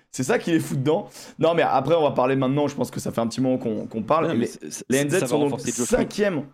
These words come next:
Speaker 1: au classement de, euh, de, de l'I R B. C'est, pardon, mais ce classement, moi, je sais que Alex, par exemple, Sankar, moi, je trouve qu'il est important.
Speaker 2: Ouais.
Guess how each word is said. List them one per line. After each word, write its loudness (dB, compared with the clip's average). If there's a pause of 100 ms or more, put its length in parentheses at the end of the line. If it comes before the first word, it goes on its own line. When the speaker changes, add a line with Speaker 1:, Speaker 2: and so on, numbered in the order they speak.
(100)
Speaker 1:
au -4
classement -2 (680)
de, -2
euh, 2
de, -2
de -2
l'I 0
R -2
B. 0 (520)
C'est, -4
pardon, 0
mais 0
ce -6
classement, -2
moi, -2
je -4
sais 0
que -2 (480)
Alex, 0
par 2
exemple, 0
Sankar, 0
moi, 0
je -6
trouve -10
qu'il -2
est 2
important. 0
Speaker 2:
Ouais. -10